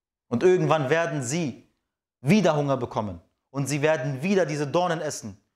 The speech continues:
und sie werden wieder daran ersticken und das wird kein Ende haben. Wenn Allah subhanahu wa ta'ala über die Kleidung des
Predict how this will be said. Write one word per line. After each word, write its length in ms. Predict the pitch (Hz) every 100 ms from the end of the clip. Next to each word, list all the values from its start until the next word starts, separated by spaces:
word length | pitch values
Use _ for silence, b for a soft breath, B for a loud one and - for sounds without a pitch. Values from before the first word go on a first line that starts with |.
| _ -
und 160 | 151
sie 160 | 139 139
werden 440 | 151 147 147 127
wieder 220 | 185 180
daran 240 | 151 135 170
ersticken 540 | 143 - 214 107 87 _ _ _ _ _
und 200 | 135 139
das 180 | 131 120
wird 180 | 131 -
kein 160 | 117 120
Ende 260 | 123 101
haben. 280 | 98 90 85 _ _ _ -
Wenn 100 | 165
Allah 260 | 170 190
subhanahu 460 | - 143 170 165 147
wa 160 | 139
ta'ala 300 | 139 160 131 - _ _
über 560 | 196 190 160 123 - -
die 160 | 143 147
Kleidung 680 | 143 170 190 156 143 98 _ _ _ _ _ _
des 520 | 143 147 - -